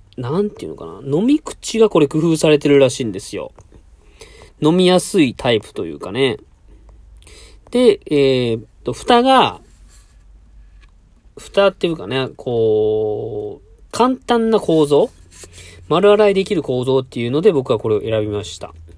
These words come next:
で、水筒として持って行ったんですけども、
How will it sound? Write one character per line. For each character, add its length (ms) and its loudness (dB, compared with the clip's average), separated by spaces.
で、 280 4
水 260 -4
筒 220 2
と 100 0
し 80 -8
て 80 0
持 140 0
っ 40 -4
て 220 -8
行 120 -4
っ 60 -20
た 240 -4
ん 80 -6
で 100 -8
す 200 -16
け 140 -8
ど 100 -10
も、 400 0